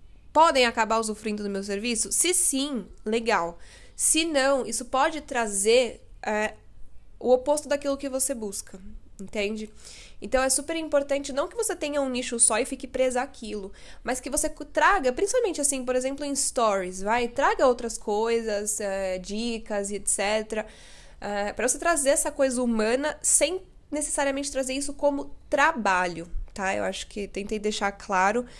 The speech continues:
é, mais ou menos esse equilíbrio aí que eu vejo que normalmente funciona pras pessoas e eu me senti muito bem fazendo isso,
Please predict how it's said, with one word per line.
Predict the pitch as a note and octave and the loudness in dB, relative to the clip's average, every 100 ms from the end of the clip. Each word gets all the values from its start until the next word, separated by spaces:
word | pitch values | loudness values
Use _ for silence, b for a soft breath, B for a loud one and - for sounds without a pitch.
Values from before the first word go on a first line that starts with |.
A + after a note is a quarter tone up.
| B B B B - | B B B B -6
é, | F#3+ G3 | -2 0
mais | G#3 A3 | 0 0
ou | A3+ | 0
menos | A#3 | 2
esse | A3 A#3 B3 | 2 0 -2
equilíbrio | - A#3 A3+ A3+ G#3+ G#3 | -4 -4 -4 -4 0 2
aí | G3+ G#3 | 2 -2
que | - | -2
eu | G#3+ | -2
vejo | G#3+ G3+ G#3 | 0 0 -2
que | G#3+ | -6
normalmente | A3+ G#3 G#3+ G#3 G3+ G#3+ | -6 -4 -4 -4 -6 -8
funciona | - A3+ G#3+ - G#3+ G#3+ | -8 -6 -2 0 0 -2
pras | - G3+ - | -4 -4 -4
pessoas | G3+ - G3+ G#3+ A3+ G#3+ | -4 -2 -2 0 0 0
e | |
eu | G#3+ G#3+ - - | -2 -4 -8 -8
me | G#3+ | -6
senti | G#3+ A3 G#3+ A3 | -4 -4 -4 -4
muito | A#3 C#4+ | -6 -2
bem | A3+ A#3 | -2 -2
fazendo | A3+ G#3 G3+ F#3+ | -4 -4 -6 -6
isso, | G3+ A3+ - | -2 -2 -4